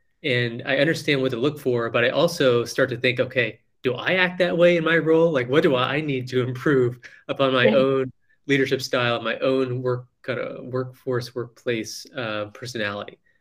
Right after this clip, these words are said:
Speaker 1: Uh, was there anything you learned, uh, during that experience where maybe you were starting to build your own leadership style,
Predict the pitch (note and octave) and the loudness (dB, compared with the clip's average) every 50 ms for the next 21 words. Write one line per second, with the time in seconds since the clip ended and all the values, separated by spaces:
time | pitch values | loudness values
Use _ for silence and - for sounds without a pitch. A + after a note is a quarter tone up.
0 | _ _ - C3+ A#2+ A#2+ C3+ C3+ D3+ D#3+ D#3+ D#3+ F3 F3 F3 F3+ E3+ D3+ C#3 C3 | _ _ -6 -4 0 2 2 2 4 4 4 4 4 2 2 2 2 2 2 0
1 | B2 C3 C3+ C#3 C#3+ C#3+ C#3 C#3 C#3 C#3+ C#3+ - - - _ _ _ _ _ - | 0 0 0 2 2 2 2 0 -2 -4 -6 -8 -14 -20 _ _ _ _ _ -6
2 | C#3+ B2+ A#2+ B2 C3+ C3+ C#3 C#3 C3+ C3 B2+ B2+ B2+ B2 A#2+ A#2+ A#2+ B2 - - | -4 -4 -2 2 2 2 4 2 2 0 0 0 2 2 0 -2 -4 -8 -12 -16
3 | - - D3 B2 A#2 A#2+ - - - C3+ B2+ B2 A#2+ A#2 A2+ - - B2+ A#2+ A#2 | -8 -4 -4 -4 -4 -6 -8 -4 -2 0 0 0 0 -2 -4 -8 -6 -4 -4 -4
4 | A2 A2 A#2+ A#2+ A#2+ A#2+ A#2 A2+ G#2+ A2+ G#2+ G#2+ G#2+ G#2+ - _ _ _ _ _ | -4 -4 -4 -4 -4 -4 -4 -4 -4 -4 -4 -4 -4 -6 -12 _ _ _ _ _
5 | - - - - C#3 B2 B2 B2 B2 B2 - C3 A#2+ A#2 A2+ A2+ A2 G#2+ G#2+ G#2 | -18 -6 0 2 2 2 2 0 -4 -4 -2 -2 0 0 0 0 -2 -4 -4 -4
6 | G#2+ A2 B2 B2 B2+ B2+ B2 A#2+ A#2+ B2 B2 B2 A#2 A#2+ A#2+ A#2+ A#2+ A2+ A2+ A#2+ | -2 0 2 2 2 2 0 -2 -4 -2 0 0 0 0 0 -2 -4 -4 -4 -4
7 | A#2+ B2 A#2+ A#2 - B2 A#2+ - - - - - B2+ A2+ A2+ A2+ A#2 A2+ A2 G#2 | -4 -2 -4 -4 -6 -8 -8 -8 -10 -8 -6 -4 -2 -2 -2 -2 -2 -2 -2 -4
8 | G#2 G#2 - | -6 -8 -12